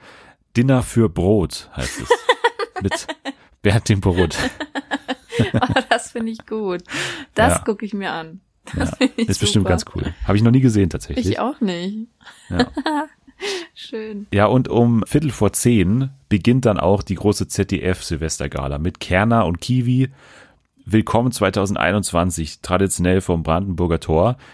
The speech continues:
Speaker 1: Dieses Jahr wird's ein bisschen komisch ausschauen, wahrscheinlich so ohne Publikum und ohne
Speaker 2: Mhm.
Speaker 1: Menschenmenge da davor.
Speaker 2: Ich glaub, das ist ja auch so das Haupt-,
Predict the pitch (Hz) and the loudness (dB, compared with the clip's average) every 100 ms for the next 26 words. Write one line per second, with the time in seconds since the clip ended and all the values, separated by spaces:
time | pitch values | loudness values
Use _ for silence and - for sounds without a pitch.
0 | _ _ 98 110 98 95 98 98 - 90 | _ _ 2 2 4 4 4 2 0 -2
1 | 101 101 85 90 110 - 92 104 113 107 | -2 -2 -2 0 0 0 -2 0 0 2
2 | 113 110 107 95 87 104 113 113 120 123 | 0 0 2 2 2 0 0 0 2 2
3 | 90 87 95 90 69 82 104 107 101 110 | 0 0 2 2 0 0 0 0 0 2
4 | 107 107 - 104 120 170 185 196 202 208 | 2 0 2 4 4 0 -4 -8 -6 0
5 | 156 190 196 - 190 190 180 - - 233 | 0 0 -4 -4 -4 -4 -6 -8 0 2
6 | 254 - - - | 2 -2 -20 -18